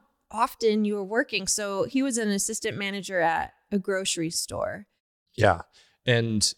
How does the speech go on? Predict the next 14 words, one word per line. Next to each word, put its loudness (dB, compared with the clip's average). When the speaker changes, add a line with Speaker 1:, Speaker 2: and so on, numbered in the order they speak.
Speaker 2:
I 4
was, 2
it -2
was -2
a -2
minimum -2
fifty -2
hours 2
a -12
week -12
that 6
you 4
were -4
scheduled. 0